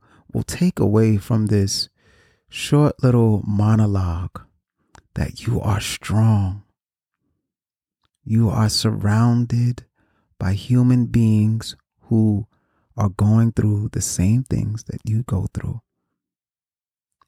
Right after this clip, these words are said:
And you are surrounded by people who truly do care, but sometimes they have forgotten to display that affection. And sometimes we're not able to receive it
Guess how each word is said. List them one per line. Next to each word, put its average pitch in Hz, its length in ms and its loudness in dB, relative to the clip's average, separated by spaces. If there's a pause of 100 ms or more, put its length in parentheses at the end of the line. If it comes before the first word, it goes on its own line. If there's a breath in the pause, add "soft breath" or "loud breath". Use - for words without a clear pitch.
(120)
And 104 160 -2
you 131 260 2
are 120 220 2
surrounded 120 760 0
by 123 180 0
people 110 540 -4 (360 soft breath)
who 135 120 0
truly 143 600 2
do 135 340 2
care, 107 520 0 (380 soft breath)
but 117 120 2
sometimes 113 840 0
they 113 160 2
have 110 180 2
forgotten 104 580 -4
to 98 340 -2 (800)
display 107 640 0
that 101 320 0 (960)
affection. - 720 -4 (1800)
And 117 140 2
sometimes 110 480 2
we're 110 100 4
not 104 240 2
able 107 340 2
to - 180 -2
receive 110 600 -2
it - 340 -12